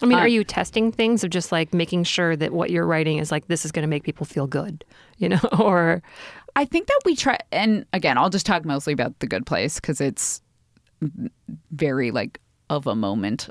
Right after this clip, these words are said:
Speaker 2: I think. We are not trying to sugarcoat anything.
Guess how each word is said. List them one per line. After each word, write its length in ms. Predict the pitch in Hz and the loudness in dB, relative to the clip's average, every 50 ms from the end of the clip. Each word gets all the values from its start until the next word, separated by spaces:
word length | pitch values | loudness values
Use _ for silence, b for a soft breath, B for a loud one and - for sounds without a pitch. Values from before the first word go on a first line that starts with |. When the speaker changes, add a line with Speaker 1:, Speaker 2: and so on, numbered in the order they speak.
| - - | -8 -6
Speaker 2:
I 80 | 151 156 | -6 -4
think. 420 | 160 - - - - - - B B B B B B B B B B _ _ _ _ _ | -4 -4 -4 -4 -4 -6 -8 B B B B B B B B B B _ _ _ _ _
We 500 | - 185 226 247 269 311 330 - 240 - - - _ _ _ _ _ _ _ _ _ - | 0 2 4 4 6 4 4 2 0 -2 -6 -10 _ _ _ _ _ _ _ _ _ 0
are 140 | 190 220 | 0 2
not 340 | 214 202 208 226 254 - - | 2 2 2 2 2 2 0
trying 260 | - - 208 208 202 | 0 0 2 2 2
to 60 | 190 180 | 2 2
sugarcoat 840 | - - - - 180 - 160 180 196 208 - 202 214 220 233 226 - _ _ - | 0 -2 0 0 0 2 2 0 0 0 0 2 4 4 4 2 0 _ _ -2
anything. 800 | 208 214 214 220 220 190 - - 214 214 220 220 220 220 220 208 | 0 2 4 4 4 2 2 0 0 2 2 4 4 4 2 2